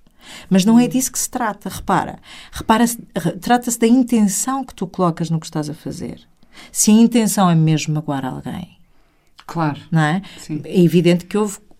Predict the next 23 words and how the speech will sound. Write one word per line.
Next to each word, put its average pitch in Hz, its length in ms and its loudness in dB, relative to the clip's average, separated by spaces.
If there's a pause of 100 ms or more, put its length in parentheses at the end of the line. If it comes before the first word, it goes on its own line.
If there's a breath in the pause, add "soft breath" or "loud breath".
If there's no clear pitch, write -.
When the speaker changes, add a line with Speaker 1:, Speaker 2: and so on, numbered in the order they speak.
(120)
Speaker 1:
dores 190 540 2
que - 100 -4
eu 165 40 -4
provoquei 170 380 -4
nos 160 220 2
outros, 180 320 -6
não 240 160 -4
foram 277 400 -4
com 202 180 -4
a 196 60 4
intenção 180 680 2
de 160 160 -2
os 175 100 2
magoar, 170 720 2 (400)
mas 185 140 0
eu 196 80 -4
sei 262 220 -2
que - 80 -18
foi 202 100 -4
isso 170 120 -6
que - 40 -20
provocou, 160 480 -10 (140)
nomeadamente 156 680 0